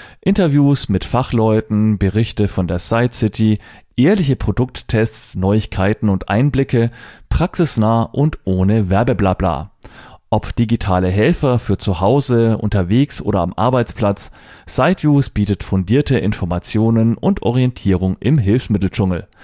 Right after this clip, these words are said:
Denn Technik hilft nur, wenn man sie versteht. Und dann findet man nochmal groß aufgedruckt die Internetseite und die Ergänzung und überall, wo es Podcasts gibt.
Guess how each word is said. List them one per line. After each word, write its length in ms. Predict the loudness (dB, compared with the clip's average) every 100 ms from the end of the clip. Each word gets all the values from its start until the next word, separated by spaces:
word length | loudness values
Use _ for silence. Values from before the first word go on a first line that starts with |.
| -20 -20 -4
Denn 160 | -2 0
Technik 400 | -2 -2 -4 -2
hilft 260 | -6 -2
nur, 300 | 0 2 2 -2 -4
wenn 180 | -2
man 140 | -2 -2
sie 120 | -2
versteht. 580 | 0 -2 -2 -6 -6 -14 _ -20 _ -20 -20 -20 -20 -20 -8
Und 140 | -2
dann 160 | 0 0
findet 340 | 0 0 2
man 140 | 2 0
nochmal 460 | 0 2 2 2 -2 -6
groß 240 | -2 -2 -2
aufgedruckt 800 | -4 -4 -2 -2 -2 -8 -8 -4
die 140 | -2
Internetseite 1000 | 0 2 0 0 0 0 0 2 0 0 -8 -20 -20 -2
und 240 | -2 0
die 80 | 0
Ergänzung 720 | 2 2 0 0 0 0 -2 -2
und 220 | 0 0
überall, 640 | 0 0 0 0 0 -2 -4
wo 240 | -4 -4 -4
es 180 | -6 -6
Podcasts 760 | -6 -6 -6 -8 -8 -8 -10
gibt. 380 | -10 -10 -14